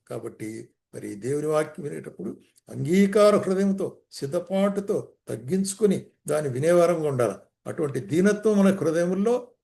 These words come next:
మనకి జీవితాల్లో మరి పరిశుద్ధాత్ముడు ఎదురు చూస్తున్నాడు. అటువంటి దీనత్వం ఎప్పుడైతే మన జీవితాల్లో ఉంటుందో, అప్పుడు ఏమవుతుందంటే, దేవుని వాక్యంలో ప్రవేశించి అది బహుగా ఫలించేదిగా ఉంటుంది. ఆత్మీయమైన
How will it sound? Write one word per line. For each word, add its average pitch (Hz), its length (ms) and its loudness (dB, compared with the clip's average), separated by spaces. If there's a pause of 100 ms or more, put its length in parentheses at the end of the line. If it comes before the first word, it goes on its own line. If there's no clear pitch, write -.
మనకి 135 240 -6
జీవితాల్లో 180 1000 2 (260)
మరి 117 480 -8 (220)
పరిశుద్ధాత్ముడు 147 680 -4
ఎదురు 135 160 -2
చూస్తున్నాడు. 117 500 -8
అటువంటి 135 320 -4
దీనత్వం 180 440 2
ఎప్పుడైతే 175 300 0
మన 175 120 0
జీవితాల్లో 175 500 4
ఉంటుందో, 233 460 -2 (320)
అప్పుడు 127 200 -4
ఏమవుతుందంటే, 156 1000 0 (240)
దేవుని 160 260 2
వాక్యంలో 143 600 0
ప్రవేశించి 131 540 -4 (280)
అది 113 140 -4
బహుగా 180 480 6
ఫలించేదిగా 185 560 4
ఉంటుంది. 117 360 -4 (100)
ఆత్మీయమైన 143 600 -2